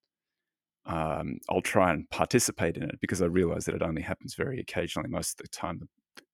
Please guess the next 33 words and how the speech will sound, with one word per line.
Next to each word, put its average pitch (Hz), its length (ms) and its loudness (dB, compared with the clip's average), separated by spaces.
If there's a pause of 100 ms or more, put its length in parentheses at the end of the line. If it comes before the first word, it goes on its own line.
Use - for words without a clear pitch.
(120)
the - 100 0
market 82 320 2
is - 140 -2
too - 160 0
expensive - 760 -6 (320)
and 90 140 0
those 82 180 -2 (100)
opportunities 85 680 0
just - 180 -6
don't 71 160 0
exist. - 520 -2 (800)
And - 100 -2
so 92 140 8
I - 20 4
continued 117 580 6
working. 87 560 4 (300)
I 98 40 0
got - 140 2
transferred 90 720 2
to - 100 -2
the 82 100 0
U 85 260 4
S, - 420 -2
to - 100 -4
San - 260 4
Francisco, - 580 -2 (140)
'cause 87 140 -4
I 80 160 0
had - 180 -2
a - 60 -2
sort - 180 0
of 65 140 -8
technology, 82 880 -2